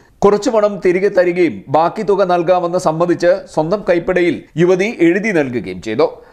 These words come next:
സ്വർണം പണയം വെച്ചവർ തിരിച്ചെടുക്കാനെത്തിയപ്പോഴാണ് സാമ്പത്തിക തിരിമറി നടന്നതായി കണ്ടെത്തിയത്. നിയമ നടപടി സ്വീകരിക്കരുതെന്നും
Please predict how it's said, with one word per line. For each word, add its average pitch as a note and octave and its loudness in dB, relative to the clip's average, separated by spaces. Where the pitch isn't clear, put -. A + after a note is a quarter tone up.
സ്വർണം A3 2
പണയം A3 0
വെച്ചവർ G#3 2
തിരിച്ചെടുക്കാനെത്തിയപ്പോഴാണ് G3+ 0
സാമ്പത്തിക G3+ 2
തിരിമറി G3 2
നടന്നതായി E3 2
കണ്ടെത്തിയത്. G2 -2
നിയമ D3 0
നടപടി D#3 2
സ്വീകരിക്കരുതെന്നും F3 0